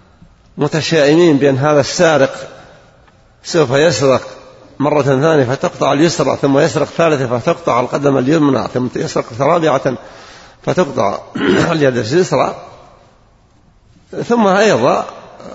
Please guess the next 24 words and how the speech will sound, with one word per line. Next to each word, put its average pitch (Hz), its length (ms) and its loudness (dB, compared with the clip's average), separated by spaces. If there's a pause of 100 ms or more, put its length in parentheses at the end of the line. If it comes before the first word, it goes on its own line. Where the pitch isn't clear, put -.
(760)
القاضي 120 1000 0 (120)
أو 110 120 0
القضاة 117 380 -2
الذين 120 500 -2
سينظرون 135 580 2
في 123 60 -6
القضية 117 600 -2 (760)
سيكون 156 400 0
عندهم 180 360 2
إن 214 60 2
شاء 196 220 -2
الله 143 200 2
من 135 120 2
الخبرة 117 640 -2
والرأي 110 540 0
والتشاور 110 760 -2 (680)
والاستدلال 135 800 -2
ما 127 140 0
يسهل 127 480 -2
عليهم 127 520 -2 (420)
الوصول 117 420 0
إلى 123 200 2
الحكم 139 420 -2
الذي 120 480 -2